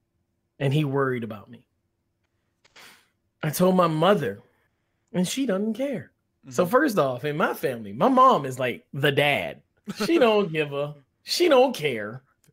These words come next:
Speaker 2: Thank you
Speaker 1: She
Speaker 2: for,
Speaker 1: just
Speaker 2: thank
Speaker 1: wants
Speaker 2: you for
Speaker 1: me
Speaker 2: the censor.
Speaker 1: happy.
Speaker 2: Yep.
Speaker 1: And my dad, he's like, "Son, you know, you can't, you can't find a wife playing video games." You know, he's like, he's like, "You need to, like,"
Speaker 2: That's,
Speaker 1: oh, I,
Speaker 2: that's,
Speaker 1: I, I,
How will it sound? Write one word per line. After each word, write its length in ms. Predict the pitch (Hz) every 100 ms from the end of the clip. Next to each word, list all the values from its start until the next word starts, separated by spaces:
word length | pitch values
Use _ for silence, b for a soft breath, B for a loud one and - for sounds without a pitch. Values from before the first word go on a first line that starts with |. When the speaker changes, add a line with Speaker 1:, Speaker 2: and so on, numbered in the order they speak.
| -
Speaker 2:
Thank 200 | 151 147
you 60 | 143
Speaker 1:
She 160 | 311
Speaker 2:
for, 0 |
Speaker 1:
just 140 | 330 285
Speaker 2:
thank 100 | 220
Speaker 1:
wants 160 | 233
Speaker 2:
you 20 | 226
for 40 |
Speaker 1:
me 80 | 277
Speaker 2:
the 60 |
censor. 280 | 285 339 285
Speaker 1:
happy. 240 | 127 90 _ -
Speaker 2:
Yep. 140 | 135 - _ _ _ _ _ _ _ _ _ _ _ _ _ _ _ _ _ _
Speaker 1:
And 200 | 240 208
my 120 | 208 190
dad, 400 | 170 220 269 254
he's 220 | 240 208
like, 340 | 202 143 - -
"Son, 480 | - 151 147 104 82 _ _ _
you 140 | 123 139
know, 200 | 139 127
you 180 | 131
can't, 320 | 190 - 180 135 _ _ _ _
you 80 | -
can't 240 | - 220 151
find 300 | - 202 135
a 60 |
wife 500 | 104 131 202 113 - -
playing 340 | 151 131 104
video 320 | 104 208 139
games." 160 | 117 -
You 120 | 277
know, 120 | 330 330
he's 240 | 359 381
like, 560 | - 294 277 240 220 - B B B
he's 220 | 392 370
like, 220 | 311 240
"You 220 | 208 320 320
need 260 | 254 226
to, 60 | 214
like," 60 | 202 165
Speaker 2:
That's, 40 |
Speaker 1:
oh, 40 | 170
I, 200 | 170 208
Speaker 2:
that's, 340 | 214 226 226 226
Speaker 1:
I, 40 |
I, 180 | 196 196